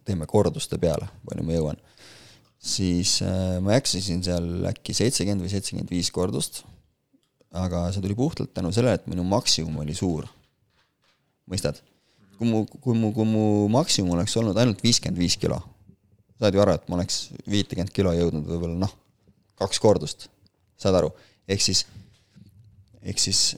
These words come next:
seda kahte pidi vaadata, mida kõrgem on mu maksimum, eeldusel, et see harjutus mind, äh, sellel ei ole väga sellised tugevat kardiovaskulaarset nõudlust, näiteks lamades surumine, millel ei ole, siis selle võistluse võitis,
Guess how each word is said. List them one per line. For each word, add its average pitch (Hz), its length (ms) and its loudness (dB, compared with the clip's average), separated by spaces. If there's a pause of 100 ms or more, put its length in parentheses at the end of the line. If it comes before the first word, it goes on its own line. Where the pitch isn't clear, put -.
(320)
seda 98 180 -4
kahte - 320 2
pidi 107 160 4
vaadata, 87 440 2
mida - 200 -8
kõrgem 113 340 4
on 98 140 -4
mu 110 160 0
maksimum, 90 480 0 (1040)
eeldusel, 95 480 4
et 87 100 -8
see 87 140 -2
harjutus 107 420 0
mind, - 320 -8
äh, 87 960 -4
sellel 90 320 0
ei 101 80 6
ole 107 140 6
väga 95 240 0
sellised 92 380 -6 (260)
tugevat 90 360 2
kardiovaskulaarset 92 880 0
nõudlust, - 640 -4
näiteks - 280 -10
lamades 87 320 0
surumine, 82 460 -2 (380)
millel 90 260 0
ei - 20 6
ole, 120 160 6 (540)
siis 113 160 -2
selle 101 160 2
võistluse 101 340 0
võitis, 123 460 2